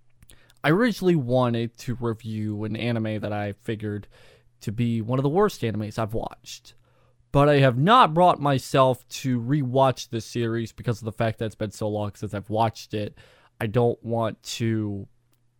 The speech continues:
kind, I don't wanna get things wrong, or I don't want to forget a bunch of stuff. That's the thing. I wanna review stuff that I've watched, like, very recently,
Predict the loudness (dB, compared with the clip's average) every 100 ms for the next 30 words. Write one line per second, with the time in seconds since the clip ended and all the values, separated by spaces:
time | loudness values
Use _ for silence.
0 | _ _ _ _ -8 -4 -2 0 2 4
1 | 4 4 4 0 0 -2 -2 0 4 6
2 | 6 4 -2 -6 2 2 4 4 4 4
3 | 2 0 -4 -2 0 2 -2 -4 -10 _
4 | _ _ _ _ _ _ _ _ 0 0
5 | 2 4 4 2 -4 -4 -12 -8 -8 -6
6 | 0 0 0 -6 -4 -6 -6 -6 2 8
7 | 8 8 6 4 2 0 0 0 0 2
8 | 2 2 0 0 0 0 2 2 0 -8
9 | -20 -20 -20 -6 -2 -2 -2 -10 -4 2
10 | 2 2 0 -2 -2 -6 -4 -6